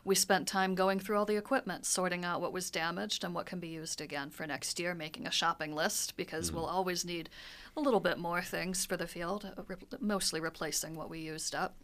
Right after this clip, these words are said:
Speaker 1: So we're always doing things like that. We are getting started to have students in the lab, so both from Carthage, sometimes Parkside, other schools in the area,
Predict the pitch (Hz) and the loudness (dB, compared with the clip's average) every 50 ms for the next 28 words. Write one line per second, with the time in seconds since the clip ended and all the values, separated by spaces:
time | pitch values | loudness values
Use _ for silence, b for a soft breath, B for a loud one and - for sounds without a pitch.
0 | - - - - - 190 190 185 185 180 190 202 208 208 - - 196 185 185 185 | -10 -4 -2 0 2 4 4 4 4 4 4 4 2 2 0 0 0 -2 -2 -4
1 | 185 170 175 - - - - - - - - 190 226 - - - B B B B | -6 -6 -4 -4 -4 -6 -6 -8 -6 -4 -2 -2 -2 -4 -8 -14 B B B B
2 | B B B B B B B 185 185 180 180 180 165 175 170 170 170 175 170 180 | B B B B B B B 0 2 4 4 4 4 4 4 2 2 0 0 -2
3 | 180 175 175 175 180 - - - - 180 180 180 185 180 180 175 175 180 170 165 | -2 -2 -2 -4 -2 -2 0 2 2 2 2 2 2 0 -2 -2 -2 -2 -2 -2
4 | 165 - - - 214 220 240 226 233 - 190 185 180 175 175 165 165 208 226 - | -2 -2 0 0 2 2 2 2 2 2 0 0 0 0 0 0 0 -2 -4 -2
5 | - - - 180 170 170 165 175 185 - - - - 180 180 - - - 175 160 | -2 0 0 0 0 -2 -4 -6 -8 -12 -14 -8 -6 -6 -6 -4 -4 -2 -2 -2
6 | 165 175 - - 190 180 180 180 - 196 185 185 180 180 - - - 180 170 - | -2 -4 -2 0 2 2 2 2 4 4 4 4 2 0 -2 -2 -2 -4 -2 -2
7 | 170 160 156 165 - - - - 180 180 175 - - - 180 180 185 180 175 165 | 0 0 0 0 -2 -2 0 0 0 0 0 0 2 2 4 4 2 2 0 0
8 | 165 170 170 - - - 180 180 175 180 185 185 180 180 180 180 180 185 190 190 | -2 -2 -2 -2 -2 -2 -2 -2 -2 -2 -2 -2 -2 -2 0 0 2 2 2 2
9 | 190 190 190 | 0 0 -2